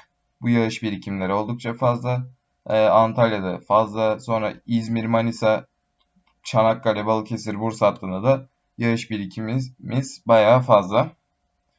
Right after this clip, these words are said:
Bakın sonra Karadeniz'e gelen yağışlarla birlikte toplam yağış miktarının ne kadar arttığına bakın. Özellikle Giresun, Trabzon, Rize, Artvin hattında bu yağışlarımız fazla birikmiş.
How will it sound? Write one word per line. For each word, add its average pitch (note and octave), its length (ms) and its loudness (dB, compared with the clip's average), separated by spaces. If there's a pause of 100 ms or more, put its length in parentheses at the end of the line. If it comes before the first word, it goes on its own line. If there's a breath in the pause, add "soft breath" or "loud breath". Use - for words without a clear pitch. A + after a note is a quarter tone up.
(400)
Bakın B2+ 240 -2
sonra C#3 480 0 (240)
Karadeniz'e C3 520 2
gelen A#2 240 2
yağışlarla A#2 540 0
birlikte A#2+ 340 -6
toplam A#2 360 0
yağış A#2 260 -4
miktarının G#2+ 480 -4
ne A2 140 -10
kadar G2 180 0
arttığına A#2+ 480 0
bakın. B2+ 320 -4 (480)
Özellikle A#2+ 840 0 (140)
Giresun, A#2+ 460 -2
Trabzon, A#2 520 0
Rize, G#2+ 480 -4
Artvin G#2 340 2
hattında F#2 480 -4
bu F2+ 40 -10
yağışlarımız F#2 520 -8
fazla A2 380 -2
birikmiş. A2+ 500 -10